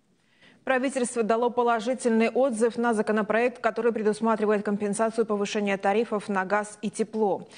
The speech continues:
При этом помощь предусмотрена только для бытовых потребителей, которых около семисот сорока шести тысяч. В этих условиях кафе, бары и рестораны намерены повысить цены на тридцать процентов.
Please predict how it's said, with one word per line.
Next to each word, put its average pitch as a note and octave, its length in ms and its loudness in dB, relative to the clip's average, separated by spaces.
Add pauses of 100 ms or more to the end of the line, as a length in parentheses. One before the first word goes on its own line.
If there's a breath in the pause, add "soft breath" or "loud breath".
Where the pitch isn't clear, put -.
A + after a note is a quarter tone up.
(260 loud breath)
При C#4 100 4
этом C4 260 0
помощь C#4 320 0
предусмотрена A3 680 0
только A#3+ 360 0
для G3+ 220 0
бытовых G3+ 540 -2
потребителей, F3+ 580 -4
которых A#3 440 0
около A3+ 420 0
семисот G#3+ 540 -2
сорока F#3+ 340 -2
шести F#3+ 400 -6
тысяч. - 580 -8 (360 loud breath)
В A3+ 60 0
этих D4 220 -2
условиях G3 540 0
кафе, G#3+ 340 0
бары A3 380 0
и G3 60 4
рестораны G3+ 520 0
намерены G#3+ 440 2
повысить G#3 580 0
цены A#3+ 300 2
на G#3+ 180 2
тридцать G#3 480 -2
процентов. F3+ 580 -4